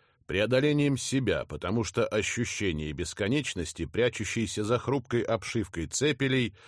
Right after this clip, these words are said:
с головой накрывало путешественников невообразимым ужасом. Преодолением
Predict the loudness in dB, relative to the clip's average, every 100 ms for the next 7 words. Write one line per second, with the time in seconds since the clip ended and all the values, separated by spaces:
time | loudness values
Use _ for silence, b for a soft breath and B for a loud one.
0 | B B -6 0 4 6 4 4 4 2
1 | 2 2 4 2 0 -2 -2 0 -2 -2
2 | -2 -2 0 0 -2 -4 -10 -2 0 2
3 | 2 2 0 -2 -2 0 2 2 0 -4
4 | -4 -2 -4 -6 -6 -6 -10 -16 _ _
5 | _ _ _ _ -4 2 4 6 6 6
6 | 6 4 2